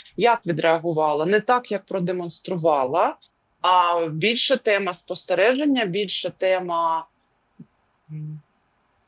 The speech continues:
Японія підтримує Р-, Рашку. От в чому прикол. І тут ледь не, ви пам'ятаєте, у нас на якомусь ефірі мені показали, що вони ледь не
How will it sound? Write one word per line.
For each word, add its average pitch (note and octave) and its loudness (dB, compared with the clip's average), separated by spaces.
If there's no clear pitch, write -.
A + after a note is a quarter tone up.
Японія G#3 2
підтримує A#3+ -2
Р-, G#3 -4
Рашку. F3+ -6
От G3 -8
в - -16
чому D#3+ -10
прикол. D#3 -8
І G3+ 2
тут - -2
ледь C4 2
не, A3 4
ви A3+ 2
пам'ятаєте, C#4+ -2
у A3 -2
нас G#3 -6
на G#3 -4
якомусь G3 -6
ефірі D4+ -2
мені G3+ 0
показали, G3+ -2
що F3+ -4
вони G3 0
ледь F#3+ 0
не F3+ -6